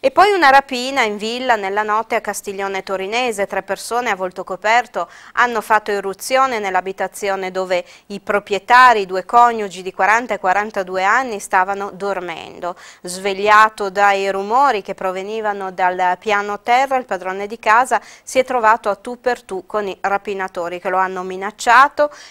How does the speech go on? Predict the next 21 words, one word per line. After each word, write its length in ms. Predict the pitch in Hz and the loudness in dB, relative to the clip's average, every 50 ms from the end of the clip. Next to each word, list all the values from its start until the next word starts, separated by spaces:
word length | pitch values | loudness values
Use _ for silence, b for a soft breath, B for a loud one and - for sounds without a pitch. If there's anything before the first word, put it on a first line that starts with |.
| B | B
e 100 | B 208 | B -2
lo 140 | 202 214 214 | 2 4 6
hanno 400 | 214 208 202 196 196 196 190 180 | 6 6 4 2 0 -4 -6 -6
costretto 640 | - - 247 247 - - - 220 214 226 226 - 233 | -2 -2 -4 -4 -4 -6 -2 -2 -2 -2 -2 -2 -4
a 40 | 214 | -2
consegnare 640 | - 202 190 - - 202 190 196 190 185 190 202 | -2 -4 -6 -6 -8 -8 -6 -4 -4 -2 -2 -2
loro 320 | 202 190 190 185 185 190 185 | -2 -2 -2 -2 -2 -4 -6
gioielli 720 | 175 196 208 208 214 214 214 247 262 262 247 208 190 196 | -8 -6 -6 -4 -2 -2 0 0 -2 -2 -4 -4 -2 -4
e 80 | 196 196 | -4 -4
contanti 880 | - 240 240 247 233 - - 190 - - 175 185 185 - - 220 220 B B B B B | -4 -6 -4 -4 -6 -2 0 2 2 2 -2 -6 -12 -12 -12 -12 -12 B B B B B
per 160 | B - 220 220 | B 0 2 2
un 140 | 226 226 | 2 2
bottino 560 | 226 240 233 233 _ - 214 202 190 190 202 202 | 0 -2 -2 -4 _ -10 -8 -8 -6 -6 -6 -8
di 140 | 202 214 | -8 -8
circa 400 | 214 - - 196 175 175 - 202 | -10 -6 -6 -6 -6 -4 -6 -6
duemila 580 | 196 202 196 190 190 185 180 175 175 170 156 151 151 | -4 -4 -4 -4 -4 -6 -8 -6 -6 -6 -6 -8 -10
euro. 200 | 139 156 165 175 | -12 -12 -12 -12
Sul 240 | 180 - - 226 - | -12 -10 -12 -12 -8
colpo 320 | - 180 156 156 - 165 | -6 -6 -6 -6 -8 -14
stanno 300 | - - 196 185 190 202 | -10 -6 -6 -6 -4 -6
indagando 220 | 202 202 196 180 | -6 -4 -4 -4